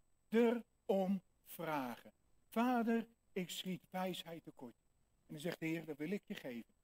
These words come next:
Maar ik heb hier heel veel wijsheid opgeschreven. Begin daar maar eerst eens mee." Wij willen graag wijsheid buitenom de Bijbel ontvangen. Dat is veel makkelijker, hè? Maar de Heer zegt, "Nou, ik ga eerst dit maar eens ontdekken.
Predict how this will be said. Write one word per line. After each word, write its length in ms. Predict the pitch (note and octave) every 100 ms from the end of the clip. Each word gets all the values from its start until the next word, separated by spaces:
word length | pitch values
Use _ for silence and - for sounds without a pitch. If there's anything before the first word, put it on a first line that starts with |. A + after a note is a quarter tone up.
| _ _ _
Maar 120 | E3
ik 100 | D#3+
heb 140 | F3 -
hier 220 | E3+ D3 _ _ _
heel 220 | - G#3 A#3+
veel 160 | A3+
wijsheid 500 | G3+ A3+ A3 G#3+ G3+
opgeschreven. 720 | F#3+ E3 D3+ - B2+ A#2+ - A2+ - _ _
Begin 320 | - - G3+
daar 260 | F#3+ G#3 G3
maar 160 | D3+
eerst 320 | D3 E3+ D3 -
eens 120 | A#2
mee." 240 | A2+ A2 - _ _ _ _ _ _ _ -
Wij 140 | E3+
willen 240 | A3 A#3+ G3
graag 380 | - A#3 A#3 - _ -
wijsheid 640 | E3+ A#3 A3 G#3+ A3 G#3+ - - _
buitenom 720 | - G#3 A3+ - G#3+ G#3+ G#3+ F#3
de 80 |
Bijbel 440 | F3 G3+ A3 E3+ D3
ontvangen. 500 | C#3+ C3 C#3+ A#2 A2
Dat 100 | -
is 80 | -
veel 160 | G3+
makkelijker, 520 | F3+ F#3 - B2 -
hè? 100 | B2 F#3 _ _ _ - _ _
Maar 100 | -
de 60 | D#3
Heer 240 | F#3 G#3
zegt, 240 | G3+ G3+ -
"Nou, 340 | G#3 G#3 G#3 - _
ik 100 | -
ga 160 | - G3+
eerst 340 | - A3 G#3+
dit 160 | - G#3
maar 200 | G3+ F#3+
eens 120 | F3
ontdekken. 560 | F3+ D#3+ G#3+ G#3 D3